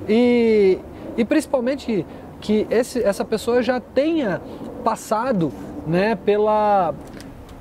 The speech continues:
vencido a dificuldade que você mesmo, é, tá procurando vencer, né? Ahn, por exemplo, eu perdi trinta e dois quilos até o momento, né? São, é, doze quilos em oito semanas, foram vinte e cinco quilos em seis meses e trinta e dois quilos atualmente. Então,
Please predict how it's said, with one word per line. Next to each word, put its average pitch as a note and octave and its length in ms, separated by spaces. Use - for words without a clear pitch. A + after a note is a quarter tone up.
vencido C4+ 560
a - 20
dificuldade C#4 640
que D4 320
você D#4 320
mesmo, C4+ 460
é, F#3 300
tá A3+ 160
procurando D#4+ 440
vencer, D3+ 400
né? G#3+ 220
Ahn, D3 680
por A3+ 100
exemplo, G#3+ 300
eu F#3+ 40
perdi G3+ 260
trinta C#4 340
e B3+ 40
dois B3 280
quilos C#4 380
até C3+ 160
o C3+ 40
momento, B2+ 440
né? F3+ 180
São, F#3 420
é, C#3 280
doze G#3 280
quilos G#3+ 580
em D#3 220
oito F3+ 180
semanas, D3+ 560
foram D3 440
vinte F#3+ 240
e - 20
cinco G#3+ 260
quilos F#3+ 420
em D3+ 80
seis D#3 300
meses E3 320
e E3+ 40
trinta C4+ 360
e D4 40
dois B3+ 260
quilos A#3+ 320
atualmente. B2+ 560
Então, F#3+ 320